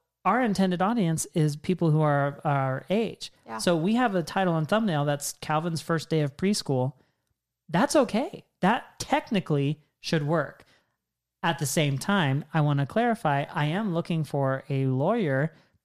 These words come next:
Speaker 1: who is proficient in copa law to help us clarify that.
Speaker 2: Yeah.
Speaker 1: Because we wanna make sure too.
Speaker 2: Yeah, absolutely.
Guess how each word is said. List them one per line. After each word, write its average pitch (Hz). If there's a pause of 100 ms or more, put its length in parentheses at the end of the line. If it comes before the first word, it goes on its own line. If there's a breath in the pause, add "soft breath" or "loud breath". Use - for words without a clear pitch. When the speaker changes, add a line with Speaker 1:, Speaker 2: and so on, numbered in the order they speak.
Speaker 1:
who 160
is 156
proficient 180
in 156
copa 139
law 127 (160)
to 196
help 233
us 226
clarify 165
that. - (100)
Speaker 2:
Yeah. 214
Speaker 1:
Because 220
we 233
wanna 180
make 139
sure 139
too. - (540)
Speaker 2:
Yeah, 302 (360)
absolutely. 226